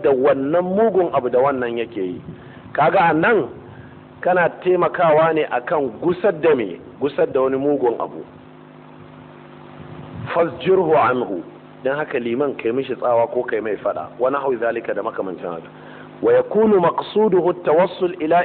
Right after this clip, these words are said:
izalatil munkar. Sai zama nufin kawai na a gusar da wannan mugun abu.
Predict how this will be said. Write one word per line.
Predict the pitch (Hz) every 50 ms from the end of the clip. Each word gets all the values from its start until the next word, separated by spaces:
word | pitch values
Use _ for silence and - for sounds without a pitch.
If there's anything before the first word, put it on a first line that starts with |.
| -
izalatil | 151 135 143 151 151 151 151 151 - 131 123
munkar. | 120 120 120 107 101 95 - - - -
Sai | 196 196 180 160
zama | 156 156 165 165
nufin | 165 190 262 - - 262 208 139 107 - - - - - - -
kawai | - 180 175 160 151
na | 165 156
a | 151 139
gusar | 113 135 135 - 175 151
da | 131 139
wannan | 135 131 123 120 120
mugun | 120 123 123 - 107 104 -
abu. | - 92 80 82